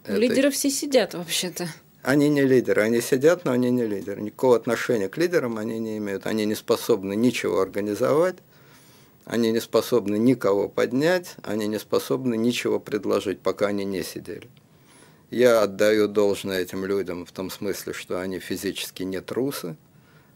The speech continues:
Speaker 1: что они не из Нью-Йорка и не из Вашингтона истерически визжат вперед на приступ, а они действительно тут, они действительно реально стр-, получили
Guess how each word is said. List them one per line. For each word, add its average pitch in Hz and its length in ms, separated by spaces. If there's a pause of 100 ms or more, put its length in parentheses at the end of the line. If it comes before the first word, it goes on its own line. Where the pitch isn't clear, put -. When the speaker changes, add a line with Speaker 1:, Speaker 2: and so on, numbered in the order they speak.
(120)
Speaker 1:
что 101 300
они 101 360
не 104 400 (420)
из 92 180
Нью-Йорка 110 720
и 92 80
не 92 100
из 87 140
Вашингтона 135 720
истерически 120 600
визжат 110 480
вперед 107 480
на 104 120
приступ, - 540
а 95 80
они 101 160
действительно 90 720
тут, 175 420 (480)
они 98 240
действительно 98 760
реально 95 420
стр-, 87 420
получили 92 680